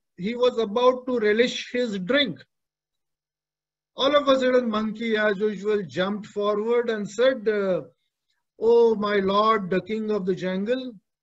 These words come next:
the jungle is beautiful. What you are doing? Don't get involved in intoxication. It's bad for your health. You are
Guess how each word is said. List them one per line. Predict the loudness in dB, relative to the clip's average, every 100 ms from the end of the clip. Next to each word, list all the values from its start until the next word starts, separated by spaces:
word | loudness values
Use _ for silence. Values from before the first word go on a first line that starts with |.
| _ _ _ _ _ _ _ _ _ _ _ -8
the | -4
jungle | 0 0 2 0
is | 0 -2
beautiful. | -4 -4 -4 -2 -2
What | -4 -4
you | -2
are | -2 2
doing? | 2 2 -4 -12 _ _ -8 -2
Don't | 0 2
get | 0 0
involved | -2 0 0 0 0
in | -2 -4
intoxication. | -4 -6 -8 -12 -6 -6 -6 -8 -16 _ _ _ _ _ _ _ _ _ _ _ _
It's | -4 -2 -4 -2
bad | 0 -2
for | -4 -6
your | 0 0 0
health. | 0 0 -2 -8 -12
You | -4 -2
are | 0